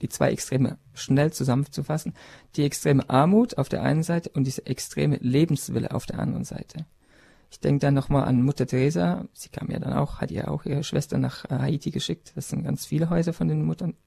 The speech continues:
Mutter Teresa Schwestern. Mutter Teresa hat's ja gesagt, äh, als sie nach Amerika kam, als sie nach Frankreich kam, also nach Europa, die Armut hier bei uns ist verheerender, weil die Leute vielleicht nicht mehr, äh,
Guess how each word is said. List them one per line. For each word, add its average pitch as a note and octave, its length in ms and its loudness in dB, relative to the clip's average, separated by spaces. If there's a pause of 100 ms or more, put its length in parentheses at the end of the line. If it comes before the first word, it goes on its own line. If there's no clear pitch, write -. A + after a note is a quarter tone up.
(100)
Mutter C#3+ 200 0
Teresa C#3+ 440 -2
Schwestern. D#3 400 -2 (580)
Mutter D3 220 2
Teresa D#3+ 340 4
hat's E3 180 0
ja D3 100 2
gesagt, D#3 480 -2
äh, - 80 -4
als - 360 -2
sie - 60 -6
nach C3 140 2
Amerika D#3+ 400 2
kam, E3 340 0
als - 360 -4
sie - 800 -6 (100)
nach C#3 260 -6
Frankreich - 600 -2
kam, - 160 -2
also - 180 -4
nach - 160 -6
Europa, C3+ 500 0 (760)
die - 120 -2
Armut E3 360 4
hier E3+ 260 0
bei C#3 160 -2
uns - 400 -2 (880)
ist - 380 -2
verheerender, D#3+ 800 0 (540)
weil C3+ 240 0
die - 80 -2
Leute C#3+ 260 -2
vielleicht - 480 -4
nicht - 200 0
mehr, - 180 4 (320)
äh, C#3+ 180 -2